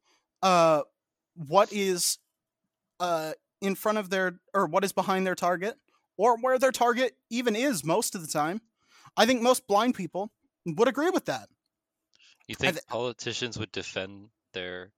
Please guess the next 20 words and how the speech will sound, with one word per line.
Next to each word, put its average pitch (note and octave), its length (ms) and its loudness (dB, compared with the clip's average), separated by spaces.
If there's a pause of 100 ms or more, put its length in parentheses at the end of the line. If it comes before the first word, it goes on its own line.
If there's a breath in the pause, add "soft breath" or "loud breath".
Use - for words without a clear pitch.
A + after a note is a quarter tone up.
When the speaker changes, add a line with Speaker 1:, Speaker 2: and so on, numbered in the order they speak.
(1000)
Speaker 2:
<laughs> - 400 -20
their G2 240 -8
access E2+ 440 -8
to G#2 140 -12
firearms? A2+ 800 -12 (640 loud breath)
Speaker 1:
Uh, F#3+ 80 -2 (140)
here, C#4 220 0
Speaker 2:
What A#4 100 -4
Speaker 1:
here's C#4 240 2
Speaker 2:
if A#3 60 0
Speaker 1:
my A#3+ 180 8
Speaker 2:
we C#3+ 80 0
had, C3+ 40 2 (120)
Speaker 1:
opinion. C3 320 -6
Speaker 2:
what B2 160 -8
if C3+ 120 -8
we C#3+ 120 -4
had, G#2+ 260 -8
like, E2 160 -10
a E2+ 100 -12